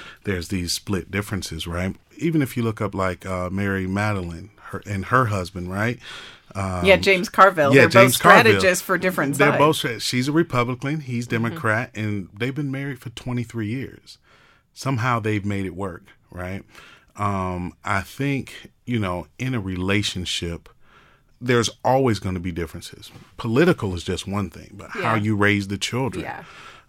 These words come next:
Speaker 1: um, what your religious beliefs
Speaker 3: What
Speaker 1: are. Do you go
Speaker 3: groceries
Speaker 1: to
Speaker 3: you buy.
Speaker 1: what groceries you
Speaker 3: Organic
Speaker 1: buy,
Speaker 3: or not.
Speaker 1: right?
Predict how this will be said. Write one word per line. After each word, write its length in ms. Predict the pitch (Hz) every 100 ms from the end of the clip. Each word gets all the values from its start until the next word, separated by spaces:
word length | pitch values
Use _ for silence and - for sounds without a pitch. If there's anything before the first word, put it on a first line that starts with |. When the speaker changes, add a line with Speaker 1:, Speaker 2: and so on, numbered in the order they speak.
| -
Speaker 1:
um, 480 | 95 92 87 87 -
what 280 | 95 107 101
your 140 | 117
religious 400 | 113 107 135 135
beliefs 300 | - 95 87
Speaker 3:
What 100 | -
Speaker 1:
are. 60 | 90
Do 120 | 92
you 60 | 98
go 40 |
Speaker 3:
groceries 360 | - 104 104 -
Speaker 1:
to 60 |
Speaker 3:
you 80 | 165
buy. 220 | - - -
Speaker 1:
what 260 | 117 117
groceries 520 | 104 120 143 170 139 110
you 60 |
Speaker 3:
Organic 200 | 98 95
Speaker 1:
buy, 80 | 85
Speaker 3:
or 100 | 85 55
not. 280 | - - -
Speaker 1:
right? 360 | 87 98 120 139